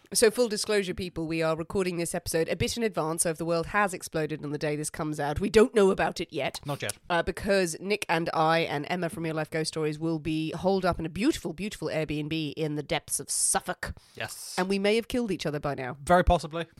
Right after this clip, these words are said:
Speaker 2: Yep.
Speaker 1: Because we have a whole thing that we're gonna weird each other out this whole
Speaker 2: Yeah,
Speaker 1: trip.
Speaker 2: it's gonna be good.
Speaker 1: <laughs> What can we do to disturb each other the most?
Speaker 2: And the three of us have never actually spent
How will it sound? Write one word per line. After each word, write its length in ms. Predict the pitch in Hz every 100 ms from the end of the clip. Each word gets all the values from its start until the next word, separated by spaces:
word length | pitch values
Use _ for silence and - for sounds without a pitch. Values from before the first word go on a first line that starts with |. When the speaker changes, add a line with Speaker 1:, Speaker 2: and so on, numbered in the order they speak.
| -
Speaker 2:
Yep. 120 | 208 139
Speaker 1:
Because 260 | 226 -
we 160 | 175 226
have 200 | 240 262
a 80 | 262
whole 180 | 247 247
thing 220 | 254 220
that 100 | 196
we're 100 | 190
gonna 140 | 190
weird 300 | 180 180 185
each 160 | 185 -
other 220 | 175 165
out 240 | 170 151 -
this 160 | 143
whole 160 | 156 156
Speaker 2:
Yeah, 60 | -
Speaker 1:
trip. 160 | 151
Speaker 2:
it's 100 | -
gonna 160 | - 98
be 60 |
good. 960 | 98 92 _ 180 - 214 262 - 214 208
Speaker 1:
<laughs> 0 |
What 240 | 190 220
can 120 | - 220
we 120 | 208
do 240 | 196 185
to 100 | 160
disturb 400 | 156 156 175 160
each 160 | 151 165
other 140 | 151
the 100 | 151
most? 300 | 156 156 147
Speaker 2:
And 100 | 208
the 40 | 208
three 220 | 294 294
of 60 | 131
us 100 | -
have 120 | 117
never 220 | 160 151
actually 220 | 143 135
spent 480 | 127 - - 113 95